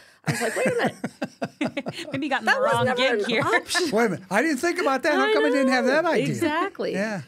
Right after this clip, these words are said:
Speaker 1: So, yeah, but th-, that was a new phenomenon to me and Kate and, and Ben, and, you know, they have am-, amazing ideas. And so
Speaker 3: Yeah,
Speaker 1: I'm,
Speaker 3: right.
Speaker 1: I'm grateful for that
Speaker 3: I, I
Speaker 1: because,
Speaker 3: was, uh,
Speaker 1: yeah.
Speaker 3: I was an influencer at a very young age. Did you know
Speaker 1: Okay,
Speaker 3: that? I didn't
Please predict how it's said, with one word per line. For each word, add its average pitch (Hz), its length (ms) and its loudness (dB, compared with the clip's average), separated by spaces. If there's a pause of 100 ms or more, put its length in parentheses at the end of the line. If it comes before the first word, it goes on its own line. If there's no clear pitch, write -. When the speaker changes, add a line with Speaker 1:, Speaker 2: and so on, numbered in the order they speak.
(200)
Speaker 1:
So, 214 420 0
yeah, 302 360 -2
but 208 160 -6
th-, 233 200 0
that 202 200 -4
was 196 180 -4
a 175 80 -4
new 196 540 -2 (260)
phenomenon 180 580 -6
to 175 100 -12
me 180 240 -6
and 165 180 -10
Kate 180 300 -8
and, 170 200 -10
and 165 200 -6
Ben, 180 320 -4
and, 165 180 -6 (380)
you - 80 -6
know, 190 100 -2
they 190 100 -4
have 185 360 -8
am-, 190 240 -10 (100)
amazing 185 600 -2
ideas. 160 500 -10
And 151 100 -10
so 165 120 0
Speaker 3:
Yeah, 165 100 0
Speaker 1:
I'm, 175 160 -2
Speaker 3:
right. - 140 -4
Speaker 1:
I'm 202 160 -4
grateful 170 320 -4
for 151 140 -6
that 175 220 -2
Speaker 3:
I, 175 100 0
I - 20 0
Speaker 1:
because, 208 140 -2
Speaker 3:
was, 160 180 -2
uh, 175 80 -4
Speaker 1:
yeah. 170 140 -4
Speaker 3:
I 220 40 0
was 240 140 -4
an 175 100 -2
influencer 160 600 -4
at 143 100 -6
a 139 40 -6
very 147 440 -6 (260)
young 156 220 -2
age. 185 380 -4
Did 143 160 -20
you 185 60 -4
know 180 140 0
Speaker 1:
Okay, 254 60 -2
Speaker 3:
that? 262 60 -2
I 269 60 -4
didn't - 140 -10